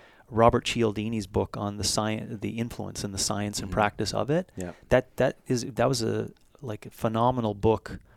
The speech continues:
Speaker 1: of that, 'cause when coaches understood how they were influenced,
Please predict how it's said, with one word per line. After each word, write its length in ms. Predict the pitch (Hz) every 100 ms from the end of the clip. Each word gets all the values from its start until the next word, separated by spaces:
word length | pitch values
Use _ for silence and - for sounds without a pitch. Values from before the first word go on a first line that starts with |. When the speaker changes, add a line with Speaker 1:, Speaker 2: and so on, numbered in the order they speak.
| -
Speaker 1:
of 160 | 113 104
that, 180 | 107
'cause 140 | - 120
when 180 | 131 135
coaches 400 | - 147 135 117
understood 640 | 117 110 - 117 117 107 _ _ _
how 220 | - 123
they 320 | 101 110 110
were 200 | 131 135
influenced, 800 | 110 107 123 135 147 185 - -